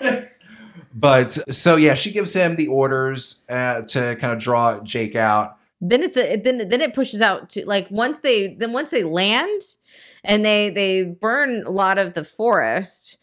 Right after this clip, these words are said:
Speaker 1: It drives them out of the, yeah, the
Speaker 2: It
Speaker 1: Pandora forest.
Speaker 2: It drives them out of the Pandora forest, but it's like a, it, it's like a year later, and then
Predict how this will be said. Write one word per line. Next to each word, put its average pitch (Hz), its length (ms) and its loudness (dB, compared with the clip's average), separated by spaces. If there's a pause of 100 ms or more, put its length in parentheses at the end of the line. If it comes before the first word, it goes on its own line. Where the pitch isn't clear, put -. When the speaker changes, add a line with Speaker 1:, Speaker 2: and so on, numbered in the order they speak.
(320)
Speaker 1:
It 120 80 -8
drives 156 260 4
them 151 140 0
out 139 160 6
of 107 180 0
the, 107 320 -2
yeah, 101 220 6
the 87 120 0
Speaker 2:
It 110 60 6
Speaker 1:
Pandora 110 340 6
forest. 92 560 2
Speaker 2:
It 220 140 4
drives 240 240 2
them 320 100 -6
out 269 140 0
of 262 80 -14
the 269 60 -8
Pandora 214 260 0
forest, 226 320 -2
but 214 100 -2
it's 202 140 -2
like 208 140 0
a, 185 240 0
it, - 200 -8
it's - 280 -8
like 180 100 0
a 180 100 2
year 208 360 4
later, 185 640 2 (280)
and 202 160 0
then 190 420 -2